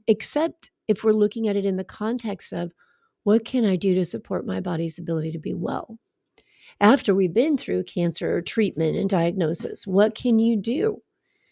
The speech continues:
to support your body's ability to be well and your immune system to be strong so that you decrease your risk of finding yourself there again? That's the big question,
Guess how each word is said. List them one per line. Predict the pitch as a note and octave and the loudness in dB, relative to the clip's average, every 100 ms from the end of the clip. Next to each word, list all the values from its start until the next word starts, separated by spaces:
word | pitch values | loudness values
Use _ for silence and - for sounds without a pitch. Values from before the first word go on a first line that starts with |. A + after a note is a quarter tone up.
| _ - | _ 0
to | G#3+ | 2
support | - G3+ - A#3 B3 - | 4 0 2 4 6 6
your | G#3 | 2
body's | G3 F#3 F#3+ F3 | 2 4 2 2
ability | F3 D#3 A#3 C4+ G3 A3+ A#3 - | -4 -2 0 0 0 -2 -6 -12
to | - | -6
be | F#3 G3+ | -2 0
well | E3+ F#3 A3+ G3+ | 2 2 2 0
and | F#3 F#3 | 0 0
your | F3+ | 2
immune | F3+ F3+ F#3 A3+ | 2 4 4 2
system | - G#3 G3 F#3+ | 0 -4 -2 -2
to | F3+ | 0
be | F3+ | -2
strong | - - G3 G#3 E3 - - - - - | -4 -2 0 0 -2 -6 -14 -20 -20 0
so | A3+ | 4
that | G3+ G#3 - | 8 6 4
you | G3+ | 0
decrease | - G#3+ A#3+ A#3 - G#3+ F#3 | 0 2 2 2 0 2 2
your | F3+ | 0
risk | F#3 G3 - | 4 4 4
of | F3+ - | -2 -2
finding | F#3 F#3 F3+ | 0 2 2
yourself | F3 E3+ F3 E3 - | 2 0 -2 -4 -2
there | F3 E3+ E3+ - | 0 2 0 0
again? | G3 F#3+ B3 E4 - - _ _ _ _ _ - | 0 4 4 2 -6 -18 _ _ _ _ _ -2
That's | C4 F4+ - | 0 2 -2
the | - B3 | -2 -2
big | A3 G3+ F#3 | 6 6 6
question, | - F#3 F3+ - - - | -2 -2 0 -2 -6 -8